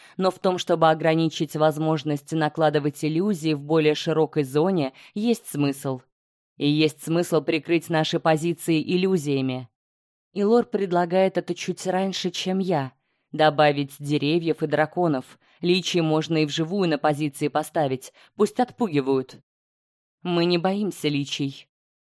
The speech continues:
Израиль встает между Тонаресом и императором. И нежити тоже не боимся.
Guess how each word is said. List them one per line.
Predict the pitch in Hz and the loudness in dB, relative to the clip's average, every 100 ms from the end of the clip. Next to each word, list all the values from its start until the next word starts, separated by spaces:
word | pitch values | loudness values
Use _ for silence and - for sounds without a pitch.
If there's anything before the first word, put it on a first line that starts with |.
| _ | _
Израиль | 220 220 196 214 214 | 0 0 2 -2 -2
встает | - 202 180 170 170 | -4 -2 0 -2 0
между | 170 165 160 | -2 0 -4
Тонаресом | 151 160 151 156 170 - 220 - | -2 -2 -2 -4 -8 -4 -6 -2
и | 185 165 | -2 0
императором. | 160 196 208 156 139 135 131 - _ _ _ - | -2 -4 -4 -4 -4 -6 -8 -12 _ _ _ -4
И | 196 | 0
нежити | 170 170 170 165 185 | 4 4 2 -2 -4
тоже | - 226 165 151 | 0 0 2 2
не | 147 | 2
боимся. | 147 165 139 131 - 127 | 0 0 -2 -4 -8 -8